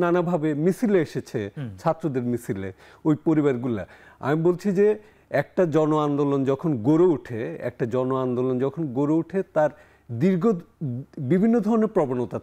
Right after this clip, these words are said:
Speaker 1: থাকবে, মত প্রকাশের স্বাধীনতা থাকবে, কিন্তু আমরা যদি দেশটাকে ভালোবাসি, দেশের জন্য যে কাজটা মঙ্গলজনক,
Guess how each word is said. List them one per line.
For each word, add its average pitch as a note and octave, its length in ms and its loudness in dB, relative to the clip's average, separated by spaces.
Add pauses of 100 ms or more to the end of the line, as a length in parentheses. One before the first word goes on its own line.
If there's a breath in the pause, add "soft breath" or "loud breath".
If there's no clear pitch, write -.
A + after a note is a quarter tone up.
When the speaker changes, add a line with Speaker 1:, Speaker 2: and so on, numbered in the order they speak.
Speaker 1:
থাকবে, F#2 300 -10
মত A#2+ 320 -2
প্রকাশের D#3 440 -4
স্বাধীনতা E3+ 440 -2
থাকবে, F3+ 340 -4 (480 loud breath)
কিন্তু D#3 180 2 (160)
আমরা E3+ 220 4
যদি F#3+ 260 0 (320)
দেশটাকে D3+ 480 0
ভালোবাসি, C3+ 640 -2 (440 soft breath)
দেশের D#3+ 320 0
জন্য G#3+ 300 2
যে E3+ 80 6
কাজটা E3 340 0
মঙ্গলজনক, C#3+ 680 0